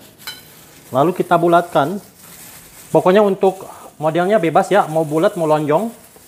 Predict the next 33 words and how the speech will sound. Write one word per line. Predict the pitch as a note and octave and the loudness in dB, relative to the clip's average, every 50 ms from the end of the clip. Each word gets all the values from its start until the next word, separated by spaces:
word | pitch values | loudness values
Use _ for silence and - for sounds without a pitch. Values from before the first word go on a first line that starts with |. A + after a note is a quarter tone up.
| - - _ - - _ - - - - - - - - - - - - - - | -20 -20 _ -20 -20 _ -20 -20 -20 -20 -20 -20 -20 -20 -20 -20 -20 -20 -8 -2
Nah, | - D#3+ E3+ E3 D#3+ | 0 2 2 2 2
di | E3 | 0
sini | D3+ E3+ F#3 A3 | 0 0 0 0
saya | G#3+ - G3 F#3 | 2 2 2 2
bikin | E3 E3+ E3 - - G#3+ A3+ A#3+ B3+ B3 - - _ | 2 0 -4 -2 0 0 0 0 -2 -4 -6 -12 _
bulat | - C3+ D3 F3 F#3+ F#3+ F#3+ | -4 0 2 2 2 0 0
lonjong | F#3 F#3+ F#3+ F#3 G3 G3 G3+ G3+ - | -4 -4 -2 0 0 -2 -2 -2 -2
panjang | F#3 F3+ F3+ E3+ F#3 G#3 G#3 | -2 0 0 0 0 0 -2
seperti | - - - - - E3+ | -6 -6 -8 -6 -4 -2
ini | E3+ F#3 E3+ | 0 2 2
ya. | D3+ - - - - - - _ _ _ _ _ - | 0 0 -2 -8 -20 -20 -20 _ _ _ _ _ -4
Dan | - C#3+ D#3+ F3 F3 | 0 0 0 2 0
ini | F#3+ G#3+ G#3 | -2 0 0
kalau | - F3+ F3 | 0 0 0
ditimbang | D#3+ E3 E3 F3 F3 F3 E3+ F3 F#3 G#3 A3 | 0 -2 -2 -4 -4 -2 -2 -2 -2 -2 -4
kurang | - - F3 E3+ E3 | -6 -4 -4 -4 -4
lebih | D#3+ D#3+ G3 G3 D#3+ | -4 -6 -6 -6 -2
beratnya | F3 E3 D#3+ - F3 F#3 G3 G#3+ A3 G3+ - - - | -2 -2 -2 -4 -6 -6 -6 -6 -6 -6 -8 -14 -12
lima | - D3 D3+ D#3 E3 E3+ E3 E3 D#3 D3+ D3+ - - | -8 -6 -6 -4 -4 -2 -2 -2 -2 -4 -4 -6 -6
puluh | D3 D3+ D3 D3+ D3 C3+ | -6 -6 -4 -4 -4 -2
gram. | - D#3+ D#3 C3+ G#2 F2+ - - _ _ _ _ _ _ _ _ | -2 -2 -2 -2 -4 -10 -14 -20 _ _ _ _ _ _ _ _
Ya. | - G#2+ - - _ _ _ _ _ _ _ _ - | -16 -16 -16 -16 _ _ _ _ _ _ _ _ -6
Untuk | B2+ C3+ C#3+ - - D#3 - - | -4 -4 -2 -2 -2 -4 -2 -2
modelnya | D3 C#3+ C#3+ D3 E3+ F#3+ | -2 0 0 0 -2 -2
bebas, | F3+ C#3 A#2+ C#3+ E3+ E3 - | -2 -2 0 0 0 0 -2
mau | D3 C#3 C3 | -4 -4 -4
bulat | B2 B2 B2+ D3+ - - | -4 -2 -2 -4 -4 -6
ataupun | B2+ A#2 - C3 - C3+ C#3 C3+ | -10 -14 -14 -12 -10 -6 -4 -4
lonjong | C3+ C3+ C3 D3 D#3 E3 - | -4 -4 -4 -4 -6 -6 -8
seperti | - C#3 - - | -12 -12 -8 -6
ini, | C#3 C#3 C#3+ D#3+ C#3+ - _ _ _ _ _ _ _ | -6 -4 -4 -6 -8 -12 _ _ _ _ _ _ _
itu | - A#2+ B2 - C3+ B2+ | -12 -10 -8 -6 -6 -4
opsional. | B2+ B2 - - - C3 A2+ A2 A2 G#2 | -4 -6 -6 -6 -6 -6 -4 -4 -6 -8